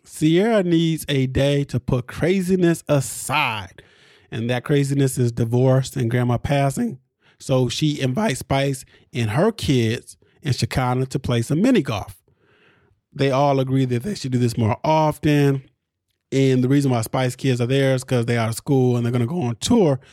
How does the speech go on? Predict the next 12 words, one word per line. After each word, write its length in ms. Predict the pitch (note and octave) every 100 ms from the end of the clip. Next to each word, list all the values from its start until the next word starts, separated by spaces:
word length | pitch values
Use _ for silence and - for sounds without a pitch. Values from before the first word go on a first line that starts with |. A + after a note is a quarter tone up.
| _ -
with 160 | B2+
Spice, 540 | - - B2+ A#2+ A#2 - -
which 500 | D3+ C3 A#2+ - - _ _ -
includes 420 | B2+ - C3+ B2+
Belize. 420 | - A#2 A#2+ A#2 -
I, 120 | C3 - - - -
the 100 | D#3+
way, 240 | G#3+ C4+ - _ _ - - _ -
and 240 | F3+ F#3
I'm 180 | F#3+ F#3
not, 200 | G#3 F#3+
not 180 | D#3+